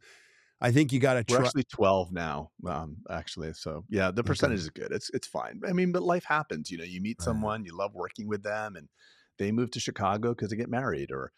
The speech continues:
Speaker 2: one of my doctors, Doctor Alfredo, got a great opportunity in Miami, left, and, you know, I never burn a bridge. And two
Speaker 1: Right.
Speaker 2: years later, he's like, "That great opportunity was not a great opportunity. I wanna come back, and I wanna become a partner." And he came on back. So, you know, but I,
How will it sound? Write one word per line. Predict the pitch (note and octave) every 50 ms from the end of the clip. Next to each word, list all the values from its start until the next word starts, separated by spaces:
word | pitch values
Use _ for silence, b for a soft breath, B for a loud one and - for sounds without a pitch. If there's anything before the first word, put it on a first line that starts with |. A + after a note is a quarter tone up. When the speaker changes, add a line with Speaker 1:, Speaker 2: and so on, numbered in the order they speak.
| _ _ _ _ _
Speaker 2:
one | - G2+ G#2
of | A2
my | G#2 G2+
doctors, | G2 G2+ F#2+ G2 - G2 F2+
Doctor | - G#2 F#2+ - - G#2
Alfredo, | F#2+ F2+ - - F2+ F2 F#2 F#2+ G2 G2 F#2+
got | F2+ F#2 F2
a | F2
great | E2+ F#2 F2+ F2+ F#2+
opportunity | F2+ - - - - G#2+ G2 F#2+ F#2+
in | F#2+ F2
Miami, | F2 E2+ F2 F2 F2+ F#2+ G2 F#2 F#2
left, | E2+ D#2+ E2 E2+ E2 F#2+ A2+ A#2 - - - -
and, | F2+ F2 F2 F2 E2+ -
you | G#2
know, | G2+ F#2+
I | F#2+
never | F#2+ F#2 G2 G#2+ F#2
burn | G2 F#2 F2+ F2+
a | E2
bridge. | D2 C#2+ D2 D2+ C#2 D2 F2 G#2 G#2+ - G2
And | F#2 F#2 - _ _ _ _ _ _ -
two | - B2
Speaker 1:
Right. |
Speaker 2:
years | A2+ A#2 A2+ G2+
later, | A#2 B2 C3 A2
he's | F2+ G2+
like, | F#2+ F#2
"That | - F#2+ F#2+ -
great | - G#2+ G2+
opportunity | G#2+ G#2+ G2 G2 F#2+ - B2+ B2 A2
was | F#2+ F2
not | G2 G2+ A2 D3
a | C#3
great | F#2+ F#2 F2 E2+
opportunity. | E2 - F2 D#2+ - - F#2+ F#2+ G2+
I | G2
wanna | F#2 F#2+ G2
come | - A2 G#2 G2+
back, | A#2+ C#3 C3+ F#2 E2+ E2+ -
and | F2 E2
I | E2
wanna | E2+ F2 F2+ F2
become | F2 F#2+ F#2 - G#2 G2+
a | G#2
partner." | - - C3+ - - F#2 E2 D2 D#2
And | D#2 D#2+
he | G#2+ C#3
came | D#3 - A#2+ G2 E2
on | - - -
back. | - B1+ C2 - -
So, | - - G2 F2 F2 b b b b b b b _ -
you | A#2
know, | G#2+ F#2+ F2 E2+ - -
but | G2+
I, | F#2+ F#2+ F#2